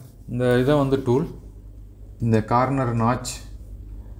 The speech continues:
இதுல வந்து வெறும் கார்னர்ஸ் அப்படின்னு மட்டும் கொடுத்துருக்காங்க. இந்த கார்னர்ஸ்குள்ள போனீங்க அப்படின்னா, நாலு type of corners இருக்கு. க்ளோஸ்டு கார்னர், வெல்டட் கார்னர், பிரேக் கார்னர்,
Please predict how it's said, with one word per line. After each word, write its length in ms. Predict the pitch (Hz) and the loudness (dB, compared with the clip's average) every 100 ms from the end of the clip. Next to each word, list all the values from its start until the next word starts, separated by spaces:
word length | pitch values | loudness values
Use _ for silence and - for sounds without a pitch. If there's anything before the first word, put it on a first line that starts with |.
| - - - - - - - | -16 -16 -16 -14 -14 -12 -2
இதுல 120 | 120 | 4
வந்து 220 | 120 139 | 4 4
வெறும் 160 | 127 131 | 2 2
கார்னர்ஸ் 500 | 127 127 127 131 127 | 4 4 2 -4 -4
அப்படின்னு 160 | 110 113 | -2 -2
மட்டும் 220 | 110 107 | -2 -2
கொடுத்துருக்காங்க. 380 | 110 113 110 113 | -2 0 2 2
இந்த 120 | 139 | 0
கார்னர்ஸ்குள்ள 520 | 127 123 131 123 127 | 2 2 0 -6 -4
போனீங்க 400 | 110 113 117 120 | -2 -2 0 0
அப்படின்னா, 160 | 107 135 | 0 0
நாலு 280 | 127 139 147 | 2 2 2
type 180 | 139 | 2
of 180 | 127 117 | 0 0
corners 360 | 110 110 117 98 | 0 2 2 2
இருக்கு. 440 | 90 117 156 - - - | 0 2 0 -4 -18 -4
க்ளோஸ்டு 380 | - 147 143 147 | 4 4 4 0
கார்னர், 540 | 139 123 120 156 - - - 107 | 0 -2 0 -4 -4 -14 -10 0
வெல்டட் 420 | 120 139 151 143 | 4 6 6 4
கார்னர், 560 | - 117 110 135 175 - - 104 | 4 2 2 0 -2 -8 -6 -2
பிரேக் 360 | 95 135 180 - - - - | 4 4 4 -6 -20 -20 -12
கார்னர், 540 | - 123 139 143 160 | -2 0 0 -2 -4